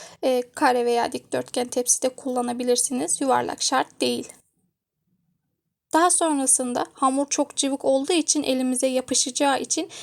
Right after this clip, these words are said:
yine bir yemek kaşığı kadar elime sıvı yağını damlattım ve hamuru tepsinin içerisine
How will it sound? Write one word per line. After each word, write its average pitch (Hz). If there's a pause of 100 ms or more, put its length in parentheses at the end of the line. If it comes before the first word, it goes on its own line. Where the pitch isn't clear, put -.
(160)
yine 294
bir 294
yemek 262
kaşığı 254
kadar 262
elime 262
sıvı 294
yağını 240
damlattım 294 (280)
ve 285
hamuru 285 (200)
tepsinin 269
içerisine 262